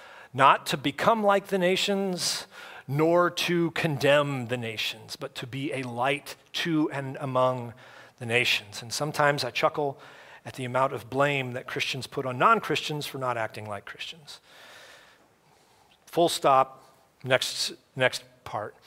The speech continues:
God is sovereign and faithful and will build his kingdom. And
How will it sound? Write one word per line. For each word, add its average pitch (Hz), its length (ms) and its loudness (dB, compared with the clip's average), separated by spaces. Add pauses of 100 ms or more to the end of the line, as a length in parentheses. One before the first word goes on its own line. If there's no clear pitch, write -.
(320)
God 135 220 6
is 135 60 -2
sovereign 143 360 2
and 139 120 -4
faithful 131 360 -6
and 120 180 -10
will 135 140 -2
build 131 280 -6
his 131 160 -4
kingdom. 120 540 -8 (800)
And 170 520 6